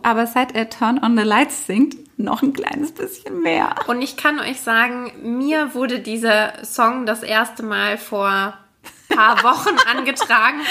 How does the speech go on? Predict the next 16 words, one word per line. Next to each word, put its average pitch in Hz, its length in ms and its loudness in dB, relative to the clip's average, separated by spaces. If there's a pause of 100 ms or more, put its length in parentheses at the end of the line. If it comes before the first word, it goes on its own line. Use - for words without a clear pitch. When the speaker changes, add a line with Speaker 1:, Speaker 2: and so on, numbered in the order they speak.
Speaker 2:
Also 220 120 -2
da 214 220 0
war 208 200 2
wirklich 240 340 -10
von 202 200 -6
Weihnachten 226 540 -4
in 254 260 -2
meinem 233 300 0
Kopf - 380 0
und 208 220 -4
auch 202 160 -2
draußen 220 460 -4
noch 226 200 -8
gar 202 220 2
keine 202 340 -4
Spur. 240 500 -2